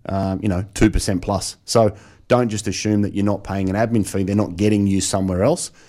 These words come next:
Look at the internal cost ratio and some of the other property charges and some of the others that are, are there, because there'll be an operating fee,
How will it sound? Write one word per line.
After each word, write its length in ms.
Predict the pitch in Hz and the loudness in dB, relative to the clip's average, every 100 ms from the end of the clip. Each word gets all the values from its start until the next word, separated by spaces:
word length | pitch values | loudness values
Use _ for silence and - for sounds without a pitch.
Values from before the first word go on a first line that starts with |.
| - - - | -20 -16 -4
Look 360 | 104 120 117 | 0 2 2
at 100 | 123 | -2
the 160 | 104 101 | 0 0
internal 440 | 95 - 101 98 | 0 0 0 -2
cost 280 | 92 101 - | -2 -4 -2
ratio 520 | 98 95 - 92 113 170 - - - | -4 -4 -4 -4 -4 -6 -14 -18 -4
and 140 | 98 | -2
some 240 | - 107 107 | 2 2 2
of 100 | 92 | 0
the 120 | 98 | -4
other 180 | 98 92 | -2 -4
property 420 | - 98 98 92 | -2 -2 -2 -4
charges 500 | - 92 95 95 92 | -4 -2 -2 -2 -2
and 140 | 90 | -2
some 240 | 85 101 95 | -2 -2 0
of 60 | |
the 80 | 90 | 0
others 340 | 92 90 85 - - - | 0 0 -4 -8 -20 -6
that 180 | 98 95 | 2 2
are, 220 | 90 - | 2 -2
are 40 | 90 | 0
there, 220 | 101 120 | 2 4
because 320 | 110 101 90 | 2 -2 -2
there'll 160 | 95 95 | 0 0
be 420 | 90 98 95 92 - - - | 0 0 0 -4 -12 -20 -4
an 80 | 104 | 0
operating 400 | 95 107 107 104 | 2 2 2 2
fee, 480 | - 110 110 107 | 0 0 0 0